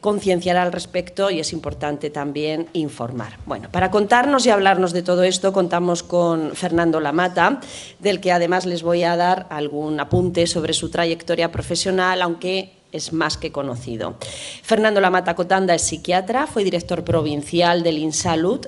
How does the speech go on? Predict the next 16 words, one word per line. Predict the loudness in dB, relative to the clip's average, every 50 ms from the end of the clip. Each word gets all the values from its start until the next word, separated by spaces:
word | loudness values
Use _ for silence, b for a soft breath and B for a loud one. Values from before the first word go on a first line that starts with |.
| -10 -4
en | -2 -2 0
Cantabria | 0 0 -2 -2 -2 -2 0 0 0 0 0 0 0 0
y | 0 -2
en | -2 -2
Madrid, | -2 -2 0 0 2 2 2 0 -4 -8 B B B B B B B
director | 2 2 2 4 4 2 0 0
general | 2 2 2 4 4 6 4 4 4 2
de | 0 0
la | 2 2 0
Escuela | 0 -4 -4 -4 -2 -2 0 0 0 0 0 0
Nacional | -2 -4 -4 -6 -6 -4 -2 -2 -2 -2
de | -4 -6
Sanidad, | -6 -6 -6 -4 -4 -2 0 2 2 2 2 0
consejero | -2 -2 -2 -2 -2 -4 -6 -4 -2 -2 0 0
de | 0 0
Sanidad | 0 0 -2 0 0 -2 0 0 2 2 2 0 -2